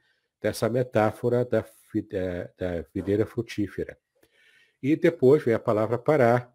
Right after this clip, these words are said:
que em hebraico significa, é o verbo que significa dar fruto, ser frutífero, ou seja, ser abundante nos frutos para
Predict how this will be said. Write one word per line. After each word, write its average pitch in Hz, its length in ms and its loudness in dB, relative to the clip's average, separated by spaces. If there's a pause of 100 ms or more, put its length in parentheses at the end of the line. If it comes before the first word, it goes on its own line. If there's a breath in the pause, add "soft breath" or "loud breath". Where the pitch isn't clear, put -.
(220)
que - 140 -10
em 95 80 -4
hebraico 92 320 -2
significa, 117 680 -2 (440 soft breath)
é 101 60 -2
o 92 40 -2
verbo 117 300 0
que 101 100 -16
significa 101 580 -6
dar 127 280 0
fruto, 123 400 -6
ser 117 280 -8
frutífero, 120 680 -10
ou 82 80 -14
seja, 87 360 -12
ser 110 220 -6
abundante 110 680 -4 (920 soft breath)
nos 127 140 -2
frutos 120 560 -2
para 104 580 0